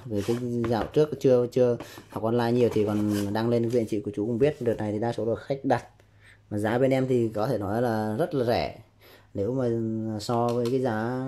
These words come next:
laptop ở Việt Nam thì nó là một, ừ, không, không so làm gì nữa rồi, rất rẻ, rất là nhiều.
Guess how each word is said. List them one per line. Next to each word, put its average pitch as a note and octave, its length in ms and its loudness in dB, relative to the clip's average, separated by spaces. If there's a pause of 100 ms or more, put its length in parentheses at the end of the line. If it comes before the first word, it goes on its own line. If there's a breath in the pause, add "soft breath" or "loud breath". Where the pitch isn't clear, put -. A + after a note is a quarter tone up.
laptop C#3 380 -2
ở B2 80 2
Việt G2 140 -2
Nam A2+ 200 0
thì B2 120 0
nó A2 200 -2 (360)
là A2 140 -2
một, G#2+ 220 -4 (140)
ừ, F#2 1400 -6
không, B2 140 0
không C3 360 0
so C3 180 0
làm A#2+ 120 0
gì A#2 120 0
nữa A#2+ 260 -2
rồi, A2+ 100 -2
rất C3 100 4
rẻ, A#2+ 120 2
rất C3+ 160 4
là C#3+ 60 4
nhiều. B2 200 2